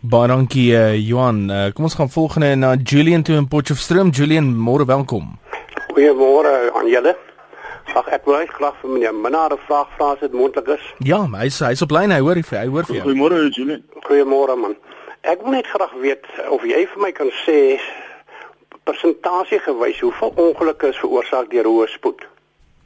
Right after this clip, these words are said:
Speaker 3: Ja,
Speaker 2: Eh,
Speaker 3: kyk, eh, kyk, ons kyk, eh, die, die oorsaak is, eh,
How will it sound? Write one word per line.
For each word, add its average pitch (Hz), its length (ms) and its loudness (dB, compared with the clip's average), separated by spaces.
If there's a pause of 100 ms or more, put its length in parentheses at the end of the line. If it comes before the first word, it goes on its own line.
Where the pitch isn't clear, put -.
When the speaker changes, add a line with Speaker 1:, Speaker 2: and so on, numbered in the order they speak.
(1300)
Speaker 3:
Ja, - 120 0
Speaker 2:
Eh, 131 60 4
Speaker 3:
kyk, 139 200 4
eh, 170 340 -2 (1160)
kyk, 220 180 -6
ons 208 120 -4
kyk, - 300 -10
eh, 117 880 -4 (540)
die, 285 200 -10 (180)
die 131 140 -10
oorsaak 214 440 -4
is, - 260 -8
eh, 85 180 -14